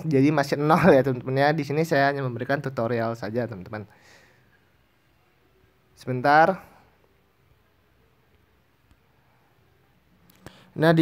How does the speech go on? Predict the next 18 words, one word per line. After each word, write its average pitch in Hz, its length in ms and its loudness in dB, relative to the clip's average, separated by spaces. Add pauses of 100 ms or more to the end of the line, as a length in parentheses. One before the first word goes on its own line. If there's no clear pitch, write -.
sini 220 240 2
kenapa 170 400 4
saya 165 160 2
bilang 156 320 2
akan 151 160 -2
sangat 143 320 0
to 151 80 -2
the 147 80 0
moon? 139 400 2
Karena 165 160 0
di 185 160 -2
sini 185 240 -2
adalah, 139 320 2 (160)
lihat 156 160 2
di 147 80 -2
sini, 131 240 -2
teman-teman, 123 400 -6
ya. - 20 -12